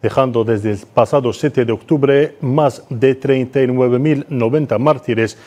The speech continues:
y noventa mil ciento cuarenta y siete heridos, en su mayoría mujeres y niños. Según informa el Ministerio Palestino de Sanidad en Gaza, ochenta y cuatro palestinos han caído en mártires y otros trescientos veintinueve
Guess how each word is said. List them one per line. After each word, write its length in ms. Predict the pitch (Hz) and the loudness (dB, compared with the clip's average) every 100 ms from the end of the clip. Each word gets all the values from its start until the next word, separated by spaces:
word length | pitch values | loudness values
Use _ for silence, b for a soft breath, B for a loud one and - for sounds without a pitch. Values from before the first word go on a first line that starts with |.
| B B | B B
y 100 | 139 | 0
noventa 400 | 120 120 147 120 | 2 0 0 0
mil 320 | 120 127 135 | 0 0 -2
ciento 360 | - 160 139 139 | -2 -2 0 -2
cuarenta 360 | - 120 120 113 | 0 0 0 -4
y 60 | |
siete 300 | - 139 120 | -2 -4 -2
heridos, 360 | 110 135 135 - B B | 0 2 2 0 B B
en 120 | 123 110 | -6 -4
su 120 | 123 | -2
mayoría 440 | 117 113 123 127 | 0 0 2 0
mujeres 500 | 113 107 160 135 - | 0 -2 0 0 -2
y 40 | 113 | -2
niños. 400 | 147 117 104 - B B | 0 0 0 -4 B B
Según 320 | - 127 170 | -2 2 4
informa 400 | 160 - 170 147 | 2 2 2 4
el 60 | 123 | 0
Ministerio 580 | 120 113 131 123 123 120 | 0 0 0 2 2 2
Palestino 460 | 113 107 - 123 | 0 -2 -2 -2
de 100 | 113 | -2
Sanidad 340 | 107 117 113 107 | -2 -2 -2 0
en 60 | |
Gaza, 400 | 107 117 - 131 - | 0 0 0 0 0
ochenta 480 | 120 - 143 143 | -4 -2 -2 -2
y 60 | 123 | -2
cuatro 340 | - 143 120 | -2 -2 -2
palestinos 580 | 101 101 98 131 117 110 B B B | -4 -6 -4 -2 0 -2 B B B
han 140 | 113 | -6
caído 320 | 110 117 113 107 | -2 0 0 0
en 100 | 110 | 0
mártires 520 | 123 107 92 95 - | 0 -2 -8 -8 -4
y 40 | |
otros 340 | 107 - 113 - | -4 0 0 0
trescientos 540 | 104 92 139 123 127 101 | -8 -2 -2 0 -2 0
veintinueve 640 | 131 139 120 127 127 127 | -2 -2 -2 2 2 2